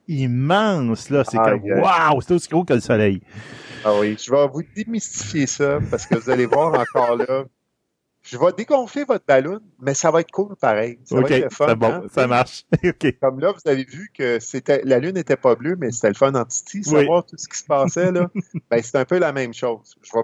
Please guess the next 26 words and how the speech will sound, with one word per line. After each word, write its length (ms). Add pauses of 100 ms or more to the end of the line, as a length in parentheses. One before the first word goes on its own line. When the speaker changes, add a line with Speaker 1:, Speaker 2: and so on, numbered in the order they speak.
Speaker 2:
vous 80
expliquer 540
comment 360
ça 140
se 80
fait 220
qu'il 200 (360)
n'y 80
a 40
pas 260
vraiment 340
de 160
supermoon, 840 (400)
mais 100
ça 140
va 100
être 80
le 80
fun 260
pareil. 460
<laughs> 20
Speaker 1:
Parfait. 460
<laughs> 40 (2250)
Donc, 240
vas-y 340
fort. 460